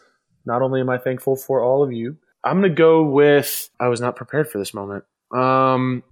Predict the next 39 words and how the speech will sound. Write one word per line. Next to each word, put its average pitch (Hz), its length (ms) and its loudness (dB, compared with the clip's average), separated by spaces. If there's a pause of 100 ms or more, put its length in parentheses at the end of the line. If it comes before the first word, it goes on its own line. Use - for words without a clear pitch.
(140)
I - 120 -4
feel 208 200 2
like 226 180 4
the, 185 300 4
the 139 260 2
cliche 175 440 2
thing 151 280 0
is 131 200 0
to 135 100 -2
say 131 240 4
family, 123 640 -2 (240)
and 131 260 0 (120)
obviously 135 480 2
family 131 420 2
is, 117 320 2
is 127 160 2
very, 120 460 2 (180)
very 123 240 2
important, 117 440 -2
and 107 60 -6
I'm 110 160 -4
very 110 200 0
thankful 107 320 -6
for 104 140 -2
that. 101 160 0 (360)
But 139 140 2
I 190 540 2
am 147 140 0
thankful 147 420 0
for 131 200 0
my 127 160 2
dog, 95 400 -2 (160)
because 127 960 4 (180)
I 135 120 4
live 156 260 4
with 151 240 0
my 147 120 0
pup, 147 360 2 (160)
and 127 600 2